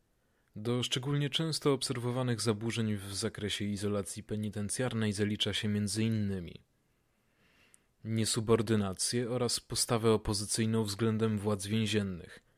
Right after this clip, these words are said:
wynik wzmożonej pobudliwości, nieuzasadnioną podejrzliwość –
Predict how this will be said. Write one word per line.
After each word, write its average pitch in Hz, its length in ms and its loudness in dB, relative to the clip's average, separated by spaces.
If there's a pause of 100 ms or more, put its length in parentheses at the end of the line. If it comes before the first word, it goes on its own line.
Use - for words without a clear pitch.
(400)
wynik 107 400 0
wzmożonej 110 580 2
pobudliwości, 110 1000 -4 (1200)
nieuzasadnioną 110 1000 2 (220)
podejrzliwość – 101 1040 -4